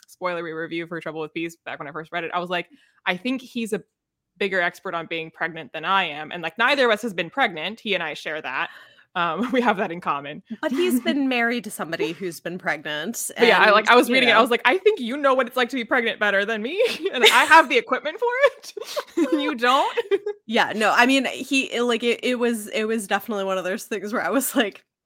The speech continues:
Speaker 2: Yes.
Speaker 1: Which is, like, what I interviewed
Speaker 2: Yes.
Speaker 1: him. I asked him, I was like, "So, did you, like, what did you, what did you, did you Google it? Did you just ask your wife? Like, what, what did you do <laughs> to,
Speaker 2: Yeah.
Speaker 1: like, write that?" And that's when he was like, I don't think it's rocket science, you know, you just kind of, like,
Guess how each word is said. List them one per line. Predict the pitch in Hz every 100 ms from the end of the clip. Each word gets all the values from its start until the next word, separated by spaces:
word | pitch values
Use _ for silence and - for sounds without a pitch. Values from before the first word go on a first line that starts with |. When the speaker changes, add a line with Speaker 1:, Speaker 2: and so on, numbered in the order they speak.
| -
Speaker 2:
Yes. | 165 160 190 185 - 269
Speaker 1:
Which | 269
is, |
like, | 277 240
what | 247
I | 240 233
interviewed | 240 - 220
Speaker 2:
Yes. | 208
Speaker 1:
him. | 208
I |
asked | 180 214 277
him, | 226
I |
was | 208
like, | 208 196
"So, | 415 - 466 226
did | 196 226 190
you, | 220 220
like, | 196 -
what | 240 294 269
did | 277
you, | 247
what | 285
did |
you, | 277
did | 185 214 214
you |
Google | 185 233 285 302
it? | 302 277
Did | 226 202
you | 202
just | 190
ask | 196 202 196
your | 180
wife? | 269 277 277 233
Like, | 202
what, | 294 -
what | 453
did | 466
you | 359 262
do | 285 233 220 -
<laughs> | 285
to, |
Speaker 2:
Yeah. | 196
Speaker 1:
like, | 320 285 - - _ - _ -
write | 247 233 185
that?" | 185 170 220
And |
that's | 226 254
when | 285
he | 254
was | 254
like, | 240
I | 240
don't | 302 415
think | 466
it's | 311
rocket | 196 202 - 302 -
science, | 190 190 220 254 262
you |
know, | 233
you | 233
just | 240 285
kind | - 262
of, | 240
like, | 240 226